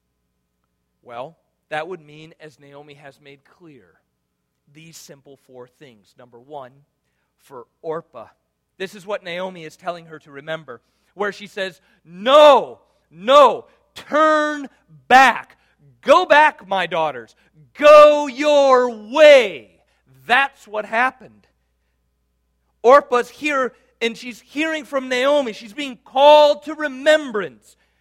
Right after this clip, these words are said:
If you go to Bethlehem, you are going to risk. You are going to risk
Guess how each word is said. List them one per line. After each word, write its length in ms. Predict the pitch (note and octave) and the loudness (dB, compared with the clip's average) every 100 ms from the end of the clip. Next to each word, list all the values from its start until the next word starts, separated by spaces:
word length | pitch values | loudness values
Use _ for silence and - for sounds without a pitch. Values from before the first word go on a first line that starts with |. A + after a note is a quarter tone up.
| _ _ | _ _
If 160 | A#3+ F3+ | -16 -10
you 320 | B3+ D#4+ E4 | -6 -4 -6
go 480 | A3 D#4 D#4+ E4 D#4+ | -6 0 2 2 -4
to 160 | - | -10
Bethlehem, 920 | A3 _ B3 C4 C4 A3 G#3 F#3+ C#3+ A#2 F2 _ _ _ _ _ _ _ _ _ _ _ _ _ _ _ _ _ | -20 _ -2 -2 -4 -10 -10 -12 -18 -18 _ _ _ _ _ _ _ _ _ _ _ _ _ _ _ _ _ _
you 120 | _ C#3+ | _ -18
are 80 | |
going 260 | C#3+ D3 C#3+ | -16 -16 -18
to 60 | C#3 | -20
risk. 560 | C#3 A2 _ _ _ _ _ _ _ _ _ _ _ _ _ _ _ _ _ _ _ _ _ _ _ _ _ _ _ _ _ _ _ _ _ _ _ _ _ _ _ _ _ _ _ _ _ _ _ _ _ _ | -20 -20 _ _ _ _ _ _ _ _ _ _ _ _ _ _ _ _ _ _ _ _ _ _ _ _ _ _ _ _ _ _ _ _ _ _ _ _ _ _ _ _ _ _ _ _ _ _ _ _ _ _
You 160 | - F#3+ | -12 -10
are 60 | |
going 280 | G3+ G#3+ G#3+ | -8 -8 -10
to 80 | F#3+ | -10
risk 400 | F3+ F#3 - _ | -12 -12 -16 _